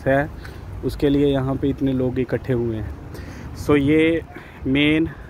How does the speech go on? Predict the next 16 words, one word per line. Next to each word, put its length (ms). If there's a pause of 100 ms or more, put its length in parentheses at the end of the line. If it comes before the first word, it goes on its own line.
railway 340
station 420
का 140
view 260
है, 140 (1700)
ये, 80 (1700)
ये 80
यहाँ 260
का 140
main 360
railway 300
station 380
है। 360 (1300)
बहुत, 360 (160)
बहुत 400
ही 240